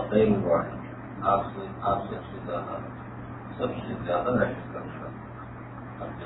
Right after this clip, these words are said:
بندوں پر یا اپنی مخلوقات پر۔ اس کی تفسیر میں ایک بزرگ نے اس کی تفسیر لکھی ہے، انت ارحم الینا من انفسنا علینا۔ کیا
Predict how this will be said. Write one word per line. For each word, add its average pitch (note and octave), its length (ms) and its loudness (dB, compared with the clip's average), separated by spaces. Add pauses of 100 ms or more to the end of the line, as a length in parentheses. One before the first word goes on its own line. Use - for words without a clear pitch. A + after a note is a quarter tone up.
بندوں - 280 -4
پر - 1200 -8
یا G2 120 10
اپنی - 320 2
مخلوقات - 680 0
پر۔ - 80 -4 (1200)
اس - 200 -8
کی - 60 4 (100)
تفسیر A#2 480 6
میں - 200 2 (320)
ایک F2 120 -2 (120)
بزرگ - 420 -2
نے - 60 -2
اس - 760 -8
کی - 120 -6
تفسیر - 400 2
لکھی - 480 -2
ہے، - 120 -2 (520)
انت G#2+ 280 6
ارحم G#2+ 640 4
الینا - 680 0 (760)
من A#3 220 4 (140)
انفسنا - 760 2 (240)
علینا۔ - 460 -2 (920)
کیا G#2 140 8